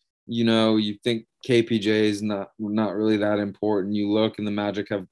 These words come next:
lost a ton and you're just, you know, casual bettors, "Oh, let, give me the Rockets today." But yeah, you know, th-, this Magic team, I think you're a little higher than most,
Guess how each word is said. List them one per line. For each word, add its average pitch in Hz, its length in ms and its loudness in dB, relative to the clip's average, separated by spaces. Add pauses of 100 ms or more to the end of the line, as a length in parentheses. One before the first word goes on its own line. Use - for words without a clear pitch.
lost 104 300 0
a 98 60 -4
ton 107 400 -2
and 101 100 -4
you're 104 100 -2
just, 104 300 -6 (320)
you 110 120 -2
know, 104 120 2
casual 113 400 0
bettors, 110 360 2
"Oh, 131 240 2
let, 104 360 -2
give 107 140 -6
me 110 100 0
the 117 120 4
Rockets 135 500 0
today." 92 260 -2
But 110 300 0 (280)
yeah, 165 280 4 (100)
you 127 160 0
know, 139 180 4
th-, 170 200 6
this 196 180 0
Magic 180 320 0
team, 170 220 -8
I 170 80 -4
think 208 240 -6
you're 185 100 6
a 175 60 6
little 170 180 4
higher 165 240 4
than 131 200 0
most, 170 440 0